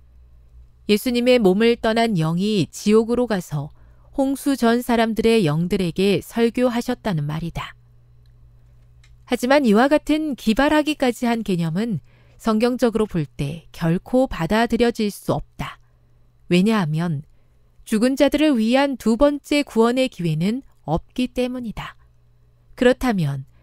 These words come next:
예수님께서 왜 더 이상 구원받을 기회도 없는 자들에게 설교하셨겠는가? 더불어 가장 중요한 점은 이와 같은 이론이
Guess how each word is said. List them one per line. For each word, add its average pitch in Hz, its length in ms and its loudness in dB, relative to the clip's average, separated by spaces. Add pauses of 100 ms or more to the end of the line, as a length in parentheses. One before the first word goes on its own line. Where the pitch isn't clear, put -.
(300)
예수님께서 254 960 2
왜 262 260 4
더 208 220 2
이상 285 360 0
구원받을 269 600 2
기회도 233 440 2
없는 190 300 0
자들에게 151 640 -4 (200)
설교하셨겠는가? 254 1300 -4 (1300)
더불어 226 560 2
가장 233 460 0
중요한 233 400 0
점은 160 460 -4 (520)
이와 226 240 4
같은 285 300 2
이론이 214 560 0